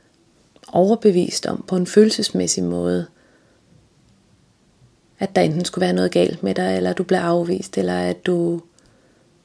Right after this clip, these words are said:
bliver afsløret i ikke at være god nok. Og prøv så at blive opmærksom på, hvad du får lyst til at gøre.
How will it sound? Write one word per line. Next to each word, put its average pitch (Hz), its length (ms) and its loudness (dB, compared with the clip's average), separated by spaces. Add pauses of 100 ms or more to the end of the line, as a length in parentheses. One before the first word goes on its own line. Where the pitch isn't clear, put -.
(140)
bliver 196 140 4
afsløret 190 600 2
i 185 140 2
ikke 180 160 0
at 180 60 -4
være 180 120 -2
god 175 280 -4
nok. - 300 -12 (720)
Og 226 80 0
prøv 262 180 2
så 269 120 2
at 254 80 2
blive 247 160 6
opmærksom 208 520 0
på, 190 200 0
hvad 185 120 -2
du 196 80 0
får 196 120 0
lyst 175 280 0
til - 80 -4
at 196 100 -8
gøre. 170 340 -10